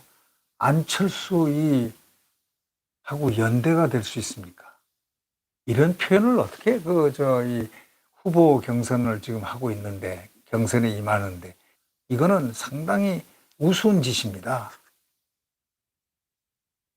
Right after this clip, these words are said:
유난연대, 윤석열 대통령하고 안철수가 연대할 수 있습니까?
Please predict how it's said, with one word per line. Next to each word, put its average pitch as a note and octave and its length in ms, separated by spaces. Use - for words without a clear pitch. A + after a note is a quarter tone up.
유난연대, D3+ 880
윤석열 D3+ 580
대통령하고 A#2+ 720
안철수가 B2 680
연대할 C3 800
수 - 180
있습니까? B2+ 540